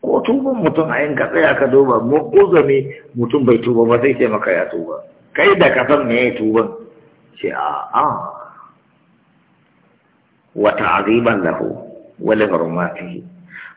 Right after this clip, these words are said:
wa ijlalan lahu wa khashyatan min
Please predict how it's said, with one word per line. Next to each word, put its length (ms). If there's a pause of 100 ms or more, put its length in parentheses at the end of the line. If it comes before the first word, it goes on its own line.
wa 140
ijlalan 760
lahu 160 (160)
wa 240
khashyatan 880
min 160